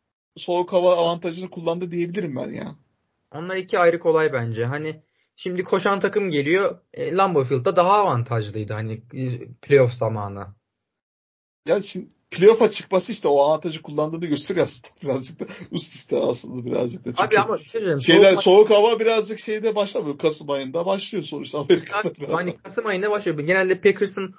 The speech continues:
Speaker 2: bu playoff yaptığı sezonlarda hani N F C North'u direkt kapattı. Hani sezonun başlangıcını alıp götürdüğü haftalar oluyor.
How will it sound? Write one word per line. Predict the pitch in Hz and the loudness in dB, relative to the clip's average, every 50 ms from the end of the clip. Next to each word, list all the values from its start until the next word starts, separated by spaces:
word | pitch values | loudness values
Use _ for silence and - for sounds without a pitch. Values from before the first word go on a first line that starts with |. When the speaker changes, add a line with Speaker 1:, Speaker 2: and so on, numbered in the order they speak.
| _ _ | _ _
Speaker 2:
bu | 185 165 | -8 -4
playoff | - 190 190 196 196 190 196 | -2 4 4 4 4 4 2
yaptığı | 196 185 185 - _ - 190 | 2 0 0 0 _ -2 -2
sezonlarda | 185 190 190 180 185 190 185 185 175 170 165 160 160 208 208 208 _ _ _ _ _ - _ _ | 0 0 0 0 2 0 0 2 2 2 2 2 2 0 -2 -4 _ _ _ _ _ -20 _ _
hani | - 175 180 | 2 2 2
N | 170 180 190 196 202 | 2 2 0 0 0
F | 196 202 | -2 -2
C | - 202 | -4 0
North'u | 190 180 180 220 190 | 0 2 0 2 2
direkt | 196 202 202 208 | 2 2 2 2
kapattı. | - 190 185 - 202 202 202 - - 175 151 | -4 -4 2 2 2 2 2 2 2 2 2
Hani | 151 151 147 | 2 -2 -2
sezonun | 151 165 170 180 175 175 170 | -2 0 0 0 2 4 4
başlangıcını | 180 175 175 175 165 160 175 185 | 4 4 4 -2 -6 -4 -4 -4
alıp | 180 175 185 180 | -4 -4 -4 -4
götürdüğü | _ 190 180 - 202 180 190 | _ -8 -4 -4 -2 -2 -2
haftalar | 190 175 185 175 - - 196 208 208 | -2 -4 -6 -4 0 2 4 6 6
oluyor. | 202 160 120 135 165 190 220 240 | 6 4 4 2 2 0 0 0